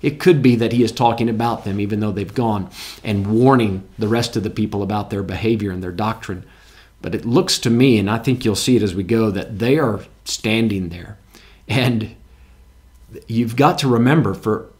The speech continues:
now almost three and a half years, we're down to the last week of Jesus's life. For three and a half years, he's been putting up with their hypocritical behavior.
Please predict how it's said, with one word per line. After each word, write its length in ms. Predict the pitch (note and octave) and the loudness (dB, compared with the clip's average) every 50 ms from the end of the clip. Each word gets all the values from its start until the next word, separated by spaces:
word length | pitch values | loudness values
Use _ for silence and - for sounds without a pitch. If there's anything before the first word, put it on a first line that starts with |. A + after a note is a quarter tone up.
| _ _ _ _ - A2+ - - | _ _ _ _ -16 -16 -12 -6
now 260 | B2 A#2+ B2 C#3 C#3 | -2 0 0 2 2
almost 380 | B2 C3 D#3 D#3 A#2 G2+ - - | 2 2 2 2 2 0 -2 -2
three 200 | C3 C#3+ C#3+ D3 | 0 0 2 2
and 80 | C#3+ B2 | 2 2
a 40 | |
half 220 | A#2 B2 A2+ A2+ - | 0 0 -2 0 2
years, 280 | A2 B2+ B2 G#2 F2+ | 4 4 4 4 4
we're 120 | A2 C#3 C#3+ | 4 4 4
down 220 | C#3 C#3 C#3 B2+ | 4 2 2 0
to 60 | A#2 | 0
the 100 | A2 G#2+ | -2 -2
last 420 | G2 G2+ A2+ B2 C3 B2+ - - - | -2 -2 -2 -2 -2 -4 -4 -4 0
week 260 | G#2+ A#2+ B2+ B2+ A2+ | 2 2 2 2 0
of 120 | G2+ F#2 | -6 -6
Jesus's 560 | E2+ G2 A2+ A#2+ A#2+ A#2 G#2+ - - G2 F2+ F#2 | -4 -2 -2 -2 -2 -4 -4 -4 -6 -6 -6 -6
life. 400 | F2+ G2 A#2 A#2 G2 F#2 - - - _ _ _ | -4 -4 -4 -4 -6 -8 -14 -20 -20 _ _ _
For 100 | - A#2 | -6 -6
three 200 | - - D#3 F3+ | -2 2 4 4
and 100 | F3 C#3+ | 4 4
a 60 | A2+ | 2
half 220 | A2 A2+ G#2+ - G#2+ | 2 0 -2 0 2
years, 260 | A#2 B2 A#2 G#2+ - | 2 2 2 2 2
he's 140 | B2 B2 B2 | 0 0 0
been 220 | A#2 A2 G2+ F#2+ | 0 -2 -2 -2
putting 340 | - - D3 C#3 A#2+ A#2 A#2+ | 0 0 2 2 2 0 0
up 180 | A#2 A#2 - | -2 -2 -4
with 120 | G#2+ G2+ F#2+ | -4 -4 -4
their 160 | G#2 G2+ G2 | -2 -4 -2
hypocritical 720 | G2+ C3 B2+ B2 A#2+ - - B2 B2 A2+ A2 - G#2+ F#2 | -2 -4 -4 -4 -8 -6 -2 -2 -2 -2 -2 -4 -4 -6
behavior. 560 | E2+ F#2 D#2+ F#2 G2+ G#2 G2+ F#2 F2 F2 - | -4 -6 -6 -4 -4 -4 -4 -4 -8 -12 -14